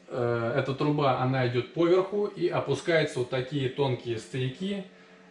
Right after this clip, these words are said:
до батарей. Но я посчитал, что за-, зачем, какой смысл. Мне кажется, э, смысл, как говорится, не меняется от того, что если я здесь сделаю вот такое вот опускание и под подоконником проведу дальше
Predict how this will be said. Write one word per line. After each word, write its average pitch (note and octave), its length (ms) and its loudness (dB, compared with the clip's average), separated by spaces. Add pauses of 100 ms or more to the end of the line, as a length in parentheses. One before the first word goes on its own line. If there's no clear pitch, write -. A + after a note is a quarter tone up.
до C#3 280 2
батарей. B2+ 600 0 (380)
Но E3 120 4
я F#3 180 6
посчитал, D#3 540 0
что B2+ 220 -4
за-, C3+ 240 0
зачем, D3 400 0
какой D3 300 0
смысл. F3 520 0 (360)
Мне C#3+ 160 6
кажется, C#3+ 800 4
э, A#2+ 840 -2
смысл, D3 380 0
как B2+ 160 2
говорится, C#3 420 4
не C#3+ 140 6
меняется F#3+ 520 0
от - 100 -2
того, D#3+ 240 2
что C#3 180 -2
если C#3 260 0
я C#3 140 2
здесь A#2+ 220 0
сделаю A#2 600 2 (400)
вот A2+ 160 -4
такое B2+ 300 2
вот G#2+ 260 -2 (220)
опускание F3+ 880 -2
и D#3+ 340 0 (240)
под E3+ 260 2
подоконником C3 720 0
проведу C3+ 520 2
дальше C3 560 0